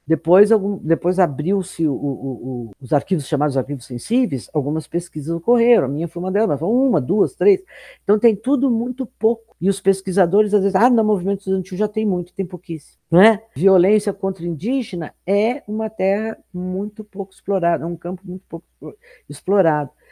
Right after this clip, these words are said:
Eu sei porque agora eu tô entrando nisso em função dessa plataforma que a gente tá criando, né? Inclusive, podendo judicializar essa situação, o que é muito importante pra comunidade indígena.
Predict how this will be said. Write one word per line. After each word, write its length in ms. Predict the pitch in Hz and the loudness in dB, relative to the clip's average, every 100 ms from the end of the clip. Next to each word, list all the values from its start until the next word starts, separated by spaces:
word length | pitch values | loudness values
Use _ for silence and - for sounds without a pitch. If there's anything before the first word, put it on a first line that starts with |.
| _ - | _ 0
Eu 120 | 160 | 2
sei 180 | - 190 | 4 2
porque 200 | - 214 | 4 0
agora 420 | 165 175 240 202 | 4 8 8 8
eu 60 | |
tô 120 | - 160 | 0 -8
entrando 380 | 151 151 151 143 | -6 -8 -6 -6
nisso 340 | 147 160 - | -6 -6 -10
em 60 | 170 | -12
função 560 | 185 180 170 165 185 _ _ _ _ - | -10 -8 -2 -2 -4 _ _ _ _ -6
dessa 360 | 139 165 165 190 | 4 4 4 -4
plataforma 640 | 175 170 180 175 156 165 | -2 -2 -4 -6 -6 -6
que 120 | 165 | -10
a 20 | |
gente 260 | 160 165 - | -12 -12 -12
tá 100 | 175 | -14
criando, 520 | - 208 190 185 147 _ _ _ _ | -6 -4 -2 -4 -8 _ _ _ _
né? 260 | 143 208 247 _ _ _ _ _ | -6 -6 -8 _ _ _ _ _
Inclusive, 800 | 170 196 214 175 190 294 320 233 | -4 -2 0 0 2 6 6 2
podendo 560 | - 202 180 226 254 226 | 2 0 6 4 4 -2
judicializar 1300 | 180 277 220 247 - 247 240 254 208 131 208 247 151 _ _ _ _ - | -2 -2 -2 -6 -2 0 0 -2 -4 0 2 2 -4 _ _ _ _ -4
essa 260 | 151 - | -4 -2
situação, 760 | 147 - - 143 143 - 117 110 - _ _ _ _ _ | -10 -10 -8 -6 -6 -10 -12 -12 -20 _ _ _ _ _
o 100 | - | -10
que 120 | 143 202 | 2 2
é 40 | |
muito 500 | 190 175 208 277 262 | 4 4 4 2 -2
importante 600 | 233 226 202 185 190 190 | -6 -6 -4 -4 -4 -6
pra 140 | 196 | -8
comunidade 640 | 196 175 196 180 160 160 185 | -8 -6 -6 -4 -4 -4 -8
indígena. 500 | 175 233 196 143 | -6 -6 -6 -10